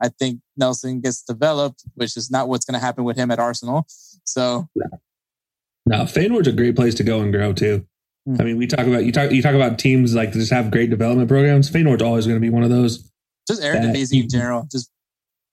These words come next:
Speaker 2: Yeah.
Speaker 1: just
Speaker 2: You, you,
Speaker 1: yeah.
Speaker 2: you learn the technical skills that a lot of the other programs don't teach. They don't focus on as much. For some reason, the Eredivisie just is, like, if you want to build a technical player, you send them there.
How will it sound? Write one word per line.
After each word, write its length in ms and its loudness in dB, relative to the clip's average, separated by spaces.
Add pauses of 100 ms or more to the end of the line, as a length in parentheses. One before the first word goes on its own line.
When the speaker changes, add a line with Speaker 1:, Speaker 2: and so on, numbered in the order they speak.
(120)
Speaker 2:
Yeah. 220 2 (520)
Speaker 1:
just 180 -8
Speaker 2:
You, 100 2
you, 160 -2
Speaker 1:
yeah. 140 -6
Speaker 2:
you 280 2
learn 140 0
the 80 0
technical 420 2
skills 280 0
that 100 2
a 40 0
lot 200 2
of 80 2
the 120 4
other 360 0 (1200)
programs 380 0
don't 260 0
teach. 240 0
They 80 2
don't 180 0
focus 320 0
on 140 2
as 120 0
much. 180 0
For 120 0
some 180 4
reason, 240 4
the 60 4
Eredivisie 440 2
just 180 2
is, 240 -2 (480)
like, 100 0
if 140 2
you 120 4
want 140 2
to 60 4
build 160 4
a 80 2
technical 400 2
player, 460 2
you 100 2
send 200 2
them 120 6
there. 320 0